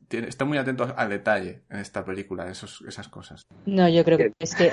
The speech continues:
Speaker 2: arranca, o sea, llegó el equipo este, alquiló aquello y dijeron, "Todo lo que hay, vamos a usarlo". Pero es que es muy curioso porque está eso y hay otra cosa que es ma-, maravillosa, que es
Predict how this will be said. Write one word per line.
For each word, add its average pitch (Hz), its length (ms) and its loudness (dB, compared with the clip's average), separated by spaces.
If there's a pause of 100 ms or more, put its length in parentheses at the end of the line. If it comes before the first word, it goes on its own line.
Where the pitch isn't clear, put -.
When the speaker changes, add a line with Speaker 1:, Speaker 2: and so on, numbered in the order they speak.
(120)
Speaker 2:
arranca, 190 500 6
o 170 60 0
sea, 180 160 6
llegó 175 400 6
el 240 220 2
equipo 202 360 4
este, 226 260 4
alquiló 180 640 2
aquello 214 440 4
y 240 80 2
dijeron, 180 400 0 (260)
"Todo 254 140 4
lo 247 100 8
que 226 120 6
hay, 220 140 6
vamos 226 260 6
a 240 40 6
usarlo". 165 540 -2 (720)
Pero 196 120 2
es 208 60 -8
que 285 60 0
es 320 60 4
muy 339 100 4
curioso 294 340 0
porque 180 160 -4
está 220 240 0
eso 339 400 -6 (360)
y 185 140 2
hay 214 160 4
otra 294 260 0
cosa 311 520 -4 (920)
que 208 100 2
es 208 60 6
ma-, 254 300 4
maravillosa, 262 480 4
que 208 240 6
es - 160 -2